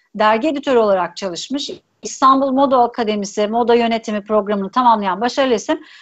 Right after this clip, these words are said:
Ardından Elle de çalışmış. Reklam ajanslarında stajyer olarak görev almış. Sosyal medya hesapları yönetmiş. Deniz Bulutsuz, Vogue, G Q Türkiye, G Q Türkiye sosyal medya editörü için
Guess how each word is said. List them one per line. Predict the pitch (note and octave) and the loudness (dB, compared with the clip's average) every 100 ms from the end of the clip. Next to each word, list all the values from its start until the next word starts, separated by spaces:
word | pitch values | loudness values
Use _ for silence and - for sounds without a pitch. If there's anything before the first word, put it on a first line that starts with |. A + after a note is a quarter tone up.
| - | -6
Ardından | - B3+ C4+ C#4+ D4 | 0 0 4 2 2
Elle | D4 C4+ C#4+ C4 | 0 0 0 0
de | A3 | -2
çalışmış. | - F3+ D3+ - B3+ - - A3+ | -2 -8 -8 -12 -14 -14 -12 -2
Reklam | A#3+ A#3+ C#4+ B3+ | -2 2 0 2
ajanslarında | A3+ A3 G#3+ - G#3+ A3+ C4+ | 0 0 -2 -2 -4 -4 -6
stajyer | - B3 A3 B3+ | -6 -4 0 0
olarak | B3 G3+ F3 F3 | 2 2 0 0
görev | B3 C4+ | 0 2
almış. | C#4 C4+ C4+ C#4 - _ _ _ | 4 2 0 -4 -12 _ _ _
Sosyal | - C4+ C4 D4+ C#4+ | -8 -6 0 2 2
medya | B3+ G#3 | 0 -4
hesapları | F#3+ - F#3+ - F3 | -6 -6 -6 -6 -8
yönetmiş. | F#3 A#3 A#3+ C4+ C4+ | -4 -4 -2 -4 -2
Deniz | B3 A#3+ A3+ | -4 -4 -2
Bulutsuz, | A#3+ A#3+ - C4 A3 G#3 | -2 -2 -4 -8 -2 4
Vogue, | A3+ A#3+ - _ G3+ | 4 4 -2 _ -12
G | F#3+ A#3+ A#3 | 0 2 2
Q | B3+ A#3+ | 2 0
Türkiye, | A#3+ B3 A#3+ A#3+ A3+ | 0 -4 -2 2 2
G | G3 A3+ A3+ | 2 0 0
Q | B3 | -4
Türkiye | A#3+ B3+ A#3+ B3 | -4 -6 -2 -2
sosyal | B3 A3 - B3+ | -2 -2 2 2
medya | B3 A#3 C4+ | 2 0 0
editörü | A#3+ A3+ A3+ G#3+ | 0 -2 -2 -2
için | G#3 - D#4 | -4 -4 -4